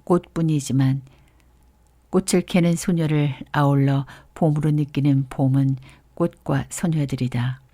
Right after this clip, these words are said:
사랑을 노래하는 청춘의 봄은 화려하고 찬란한 봄이지만, 그것을 바라보고 느끼는 봄은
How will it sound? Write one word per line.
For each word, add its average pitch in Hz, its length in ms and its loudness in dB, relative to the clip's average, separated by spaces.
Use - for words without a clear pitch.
사랑을 196 400 4
노래하는 180 480 2
청춘의 170 480 -2
봄은 151 680 0
화려하고 139 800 -2
찬란한 147 580 -2
봄이지만, 135 680 -2
그것을 170 420 0
바라보고 151 520 0
느끼는 139 420 0
봄은 139 440 0